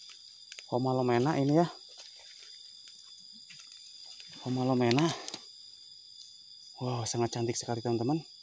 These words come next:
Sangat wow ya. Sangat wow pisan. Apakah ini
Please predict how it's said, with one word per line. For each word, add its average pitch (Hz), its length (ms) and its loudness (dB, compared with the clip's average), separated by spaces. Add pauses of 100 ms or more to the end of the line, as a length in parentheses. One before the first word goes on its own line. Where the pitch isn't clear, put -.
(1080)
Sangat 123 400 0
wow 127 160 4
ya. 151 160 4 (1400)
Sangat 123 320 0
wow 127 160 2
pisan. 147 400 2 (1400)
Apakah 127 400 0
ini 135 320 4